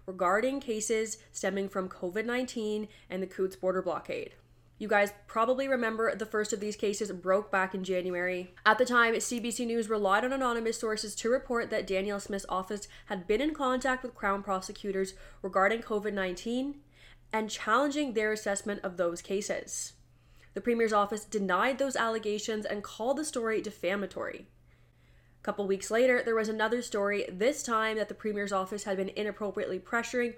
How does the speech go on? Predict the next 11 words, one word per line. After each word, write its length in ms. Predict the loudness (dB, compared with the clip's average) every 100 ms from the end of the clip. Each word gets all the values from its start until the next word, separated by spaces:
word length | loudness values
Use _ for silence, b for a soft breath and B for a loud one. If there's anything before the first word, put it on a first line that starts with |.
| B 2
her 180 | 4
Justice 400 | 6 4 2 -4
Minister 400 | -4 -2 -2 -2
and 240 | -2 -2 -2
her 80 | 0
deputy 580 | 0 0 -2 -2 -4 B B B 0
about 220 | 4 4
these 160 | 2
covid 240 | 0 -2 0
nineteen 460 | 0 -2 -2 -4
cases. 580 | -2 -2 -2 -2 -2 -6